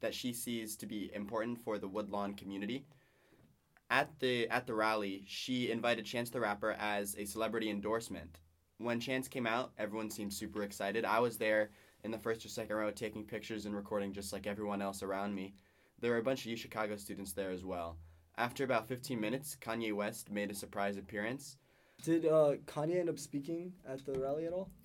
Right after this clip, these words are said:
Speaker 1: Kanye did not say a word.
Speaker 2: How, how long was he there?
Speaker 1: He was there for about fifteen minutes. Uh, he was there to take some pictures. He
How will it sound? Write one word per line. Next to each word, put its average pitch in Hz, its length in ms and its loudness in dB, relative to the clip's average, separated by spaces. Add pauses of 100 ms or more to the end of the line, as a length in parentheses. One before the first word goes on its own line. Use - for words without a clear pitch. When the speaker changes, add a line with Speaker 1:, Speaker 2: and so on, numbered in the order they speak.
(260)
Speaker 1:
Kanye 107 300 -2
did 104 120 -4
not 98 180 -2
say 98 200 -2
a 98 80 0
word. 90 320 -4 (200)
Speaker 2:
How, 135 200 -2
how 160 60 2
long 147 200 2
was 131 80 -2
he 131 80 -2
there? 120 300 -4 (240)
Speaker 1:
He 143 120 2
was 139 120 2
there 139 160 4
for 131 120 0
about 117 240 2
fifteen 120 400 -4
minutes. 117 520 -4 (280)
Uh, 98 140 -4
he 104 220 -6
was 107 120 -6
there 113 120 2
to 101 80 -4
take 104 200 -4
some - 140 -8
pictures. 107 800 -4
He 104 460 -4